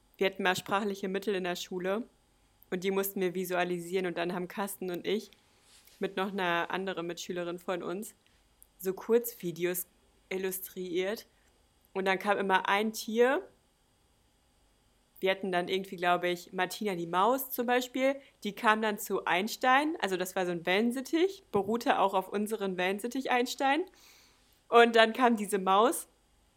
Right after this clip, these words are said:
und hat dann den Wellensittich gefragt, „Du, Einstein, sag mal, was ist eigentlich eine Alliteration?“ Und dann so, „Hm.“ Und dann kam irgendwann so, „Bring!“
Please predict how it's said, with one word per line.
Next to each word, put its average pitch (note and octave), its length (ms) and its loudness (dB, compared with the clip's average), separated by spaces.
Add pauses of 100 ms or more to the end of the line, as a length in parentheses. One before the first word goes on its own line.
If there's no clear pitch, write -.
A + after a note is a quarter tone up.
(300)
und G#3+ 180 2
hat A#3 140 2
dann A3+ 100 2
den G3 220 0
Wellensittich A#3 500 0
gefragt, A#3 640 4 (580)
„Du, F4+ 580 6
Einstein, A3+ 720 2 (260)
sag D#4 380 4
mal, F#3 320 0 (400)
was - 220 8
ist A4+ 160 4
eigentlich C#4+ 420 2
eine A#3+ 300 4
Alliteration?“ G#3+ 1120 0 (840)
Und G#3 180 -4
dann G#3 180 -2
so, G3+ 260 -2 (440)
„Hm.“ A#3 680 2
Und G3+ 140 -2
dann G#3+ 100 4
kam B3+ 160 -2
irgendwann G#3+ 300 2
so, G#3+ 100 6 (180)
„Bring!“ A3 140 12